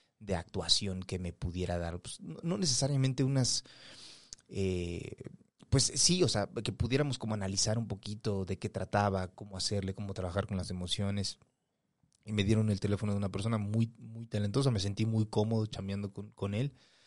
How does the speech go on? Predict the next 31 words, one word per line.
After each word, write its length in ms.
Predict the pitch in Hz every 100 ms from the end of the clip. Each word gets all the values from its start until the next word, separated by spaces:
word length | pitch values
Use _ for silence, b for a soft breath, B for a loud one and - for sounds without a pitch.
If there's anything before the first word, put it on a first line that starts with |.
| B B -
Estuvimos, 460 | 95 110 104 - -
eh, 160 | 101
teniendo 320 | 92 92 98
unas 160 | 101 101
sesiones 480 | 110 - 104 98 98
ahí 140 | 92
por 220 | 90 90
Zoom, 320 | - 120 117 117
leyendo 380 | 92 92 95
el 100 | 92
texto, 500 | 107 110 - - 104
practicándolo, 880 | 95 85 - 110 107 104 104 98 98
como 180 | - 92
haciendo 220 | 82 95
ejercicios, 840 | 92 - - 104 104 107 101 98 92
eh, 340 | - - -
analizando 760 | 95 95 92 95 - 107 107 101
por 160 | 104
dónde 200 | 104 110
podías 360 | 101 101 101 -
atacar 420 | 101 95 - 101
esta 200 | 98 -
emoción 640 | 98 90 - 113 107 107 98
o 100 | -
qué 160 | - 107
quería 340 | - 110 101
decir 400 | 98 95 113 110
esto 220 | 107 -
en 80 | 101
el 120 | 95
texto. 280 | 104 117 -